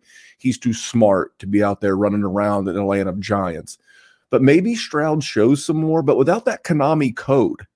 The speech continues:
You know, we talked about Jared Goff. He had forty-two hundred passing yards this year. He had, like, right at thirty touchdowns, and he finished as, like, Q B nine.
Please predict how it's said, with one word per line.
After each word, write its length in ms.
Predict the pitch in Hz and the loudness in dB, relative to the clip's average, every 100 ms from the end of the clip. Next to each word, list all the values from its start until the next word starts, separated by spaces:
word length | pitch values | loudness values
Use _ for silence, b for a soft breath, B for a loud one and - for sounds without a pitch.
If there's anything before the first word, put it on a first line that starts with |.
| _ _ _ _ _ | _ _ _ _ _
You 60 | 107 | 0
know, 180 | 113 113 | 4 4
we 120 | 143 | 4
talked 300 | 151 156 - | 2 0 0
about 280 | 147 95 104 | 2 0 0
Jared 340 | 104 85 87 | -2 -2 -4
Goff. 360 | 87 60 - _ | -6 -6 -12 _
He 60 | 147 | -2
had 180 | 143 - | -2 0
forty-two 520 | 143 160 175 180 165 | 2 2 2 0 0
hundred 280 | 151 139 - | 0 -2 -2
passing 400 | 117 135 107 90 | -2 -2 -2 -4
yards 220 | - - | -8 -10
this 200 | - - | -14 -12
year. 140 | - | -10
He 80 | 104 | -6
had, 140 | 117 | -2
like, 120 | 92 107 | -2 -2
right 220 | 104 110 | -2 0
at 200 | 117 - | -2 -2
thirty 300 | 110 110 113 | -2 -2 -2
touchdowns, 580 | 113 104 - - - - b b b | -2 -4 -6 -12 -14 -20 b b b
and 120 | - 113 | -4 -2
he 80 | |
finished 340 | 113 113 117 - | 0 -2 -2 -4
as, 100 | 98 | -4
like, 180 | 98 - | -6 -4
Q 200 | 120 117 | -2 0
B 100 | 117 | 2
nine. 420 | 113 135 190 | 2 2 -2